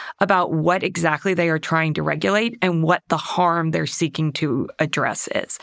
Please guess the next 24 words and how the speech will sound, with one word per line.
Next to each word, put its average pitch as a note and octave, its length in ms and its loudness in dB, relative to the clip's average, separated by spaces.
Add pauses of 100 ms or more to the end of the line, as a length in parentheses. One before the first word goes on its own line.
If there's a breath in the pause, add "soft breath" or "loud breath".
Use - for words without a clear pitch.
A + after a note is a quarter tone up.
(280 loud breath)
and F#3 180 2
to F#3 100 4
make F#3 260 2
those F#3 240 2
regulations E3 600 0
as D#3+ 180 0
narrowly G3 540 4
tailored E3+ 520 0 (220 loud breath)
so B3 140 2
that A#3 160 2
we B3 80 2
don't A3+ 400 0
miss G3 360 0
out E3+ 320 2
on E3+ 200 0
the E3 180 0 (260)
huge A#3 400 2
amount E3 380 2
of D#3 120 -2
benefits D#3+ 440 -2
that - 160 -2
this - 180 -2
technology - 560 -2
possesses. - 640 -8